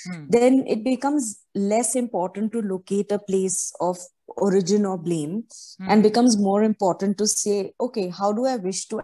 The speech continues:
Speaker 2: address this in my life?
Speaker 1: Yeah.
Speaker 2: How do I wish to move forward?" You
Speaker 1: Right,
Speaker 2: know?
Speaker 1: right.
Speaker 2: So this whole thing of, like, uh, disorders of, uh, knowing our own feelings,
Speaker 1: Hmm.
Speaker 2: uh, our whole,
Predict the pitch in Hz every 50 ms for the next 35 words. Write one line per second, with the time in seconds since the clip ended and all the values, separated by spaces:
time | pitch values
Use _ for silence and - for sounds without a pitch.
0 | - 160 156 156 151 160 160 - - 233 - - 165 160 160 160 151 151 143 127
1 | 104 104 - - - _ _ _ _ _ 143 139 127 _ 220 214 214 208 226 233
2 | 233 214 190 190 185 - - 226 214 202 185 180 185 180 - - - - 170 156
3 | - - - - - - - - _ _ _ _ - - 160 165 - 185 202 -
4 | - - - - - - 151 - - 285 262 233 302 294 - 269 269 277 294 285
5 | 285 - 240 220 226 220 220 226 220 - 220 202 202 208 208 208 _ - - -
6 | 170 175 175 - - - _ _ _ _ _ - - 175 170 156 - 196 214 202
7 | - - - 180 175 185 185 180 202 208 220 220 214 185 - - - 165 165 165
8 | 165 - - - _ _ _ _ _ _ _ _ _ _ - 175 170 170 175 165
9 | 175 190 190 185 190 196 190 190 196 202 202 208 208 196 185 185 185 190 190 196
10 | - - - 190 190 175 165 160 - - - - - - - - - _ _ 170
11 | 165 156 147 131 123 - _ - 170 175 180 165 170 175 - - - _ _ _
12 | _ _ _ - 214 214 220 233 247 240 233 233 240 240 240 254 262 262 247 233